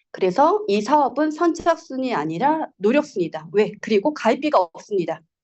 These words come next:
그리고 할당량도 없습니다. 선착순이 아니고 노력순이고 수입의 역전이 가능한 이 마케팅. 상을 받았습니다. 에디슨 어워드상.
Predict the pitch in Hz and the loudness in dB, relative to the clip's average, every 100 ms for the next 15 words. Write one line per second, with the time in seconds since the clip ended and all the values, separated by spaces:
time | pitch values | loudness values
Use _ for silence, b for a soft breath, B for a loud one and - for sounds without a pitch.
0 | _ _ _ _ - 180 214 330 349 320 | _ _ _ _ -6 -6 -4 -6 -2 0
1 | 262 208 208 165 202 - 175 - 156 180 | 0 0 -2 -4 -6 -6 -4 -4 -8 -10
2 | B B B - 302 302 294 247 202 170 | B B B -2 2 2 0 0 2 2
3 | 175 285 277 180 185 214 - 175 170 214 | 0 -4 -4 -2 0 0 -4 -10 -6 -6
4 | 214 - 311 285 165 156 - 165 277 302 | -6 -2 -2 0 -2 -4 -8 -2 -2 -2
5 | - _ - - 185 170 214 285 285 180 | -12 _ -12 -4 -2 0 0 -2 -2 -4
6 | - - 202 - - - _ _ _ _ | -4 -8 -10 -10 -14 -16 _ _ _ _
7 | _ _ _ _ - 381 349 233 208 - | _ _ _ _ 2 4 4 -2 -4 -2
8 | 165 156 160 190 208 202 - 311 311 - | 0 0 0 2 2 0 -2 -2 -2 -4
9 | 180 196 196 180 - | -6 -6 -8 -12 -14